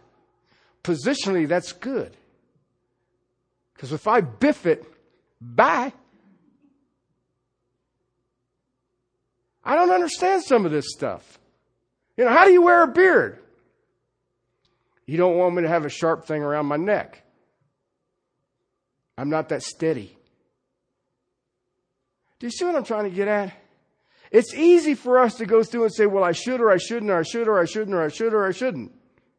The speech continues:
But if I don't know why, then what's your motive? Listen,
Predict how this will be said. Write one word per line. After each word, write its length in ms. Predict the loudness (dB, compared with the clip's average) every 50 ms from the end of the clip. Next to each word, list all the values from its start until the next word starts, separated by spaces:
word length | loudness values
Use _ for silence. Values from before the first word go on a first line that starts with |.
| _ _ _ _ _ _ _ _ _ _ _ _ _ _ _ _ _ _ _ _ _ _ _ _ _ -2
But 120 | -2 0
if 100 | 2 2
I 80 | 2 4
don't 240 | 6 6 6 6 6
know 140 | 6 6
why, 760 | 6 4 4 4 6 6 6 6 6 6 6 4 4 2 0 -4 -14 -20 _ _ _ _ _ _ _ _ _ _ _ _ _ _ _ _ _ _ _ _ _ 0
then 160 | 0 2 2
what's 220 | 2 -2 -2 -4
your 100 | -6 -2
motive? 480 | 0 2 2 2 0 -2 -8 -12 -18 _ _ _ _ _ _ _ _ _ _ _ _ _ _ _ _ _ _ _ _ _ _ _ _ _ _ _ _ _ _ -8
Listen, 340 | -6 -6 -6 -8 -12 -14